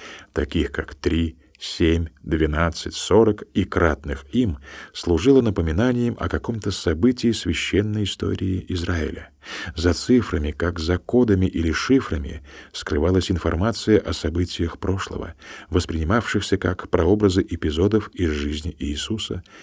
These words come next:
его знамений и чудес. Такой логике в большей или меньшей степени следуют все четыре евангелиста. Особенно она характерна для Матфея,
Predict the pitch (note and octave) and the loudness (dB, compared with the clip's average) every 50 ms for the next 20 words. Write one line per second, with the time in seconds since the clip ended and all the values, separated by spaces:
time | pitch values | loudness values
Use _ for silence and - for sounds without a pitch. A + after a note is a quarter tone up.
0 | - - _ - - D#2+ E2 D#2 C#2+ C#2+ D2 E2 E2 E2 E2 E2 E2 D#2+ D#2+ - | -20 -20 _ -6 -2 0 0 0 0 0 0 0 0 0 0 -2 -4 -6 -8 -12
1 | _ _ _ _ - - - D2 - - - - - - - - - _ _ _ | _ _ _ _ -8 -6 -4 -6 -6 -6 -8 -10 -8 -10 -10 -12 -14 _ _ _
2 | _ _ _ _ _ _ _ _ _ _ _ _ _ - G2 - C3+ C3 B2+ A#2+ | _ _ _ _ _ _ _ _ _ _ _ _ _ -4 0 2 4 6 6 8
3 | B2+ C#3+ C3 B2 A#2+ G#2+ - A2+ G#2+ F#2+ F2 E2+ E2 F2 A2+ A2+ F#2+ - - - | 8 8 6 6 4 2 4 4 4 4 4 2 2 4 6 6 4 4 0 -4
4 | - - F2+ F2+ F2+ F#2 F#2 F2 - - D#2+ - - - C#3+ - G#2 F2 E2 D#2+ | -2 0 0 2 2 2 0 0 -2 -4 -6 -4 -2 -2 -2 0 0 0 0 -2
5 | - - - - - - - - - - - G#2+ B2+ B2+ A#2+ B2 A#2+ G#2+ - - | -4 -6 -12 -18 -18 -16 -14 -12 -4 2 4 6 6 6 6 4 2 2 0 -2
6 | - - G2+ A2 B2+ - - A#2 G2 - F2 E2 D#2 D2+ D#2+ D#2+ - - D#2+ D#2 | -2 4 4 4 4 4 0 -2 -2 0 0 0 0 0 -4 -6 -4 -4 -4 -2
7 | D2+ D2+ - - A#1 - - - - - - - _ _ _ - - - - - | -4 -4 -6 -6 -8 -8 -10 -10 -12 -14 -20 -20 _ _ _ -16 -14 -12 -12 -2
8 | - - F#2+ F2+ - - D3+ D3+ C3+ C#3 C#3 C3 B2+ B2+ G2+ - F#2 F2+ F2 G#2 | 2 2 2 4 4 4 4 4 6 6 4 4 4 0 0 0 0 0 2 2
9 | A2+ G#2+ - G2 F#2 F2 - - - G#2+ G#2 G#2 G2+ F#2+ E2 E2+ F#2 F2 F2 F2 | 2 2 2 2 2 2 2 2 2 2 4 4 2 0 2 2 0 2 0 -2
10 | - - - - D2+ - - - - | -6 -4 -2 -2 -2 -2 -2 -8 -14